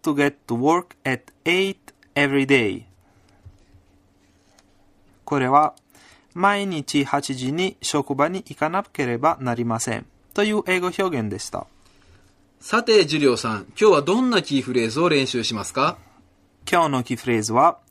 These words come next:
Speaker 1: I must rest today. Tomorrow I have to attend an early meeting.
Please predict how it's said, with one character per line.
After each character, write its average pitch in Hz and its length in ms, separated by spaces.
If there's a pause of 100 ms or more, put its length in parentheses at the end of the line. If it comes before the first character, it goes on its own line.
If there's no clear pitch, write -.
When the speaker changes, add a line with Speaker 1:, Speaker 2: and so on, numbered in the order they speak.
Speaker 1:
I 160 200
must 202 460
rest 180 460
today. 101 320 (160)
Tomorrow 143 560 (100)
I 151 220
have 196 280 (100)
to 135 120
attend 196 420 (100)
an 143 160
early 151 360
meeting. 123 520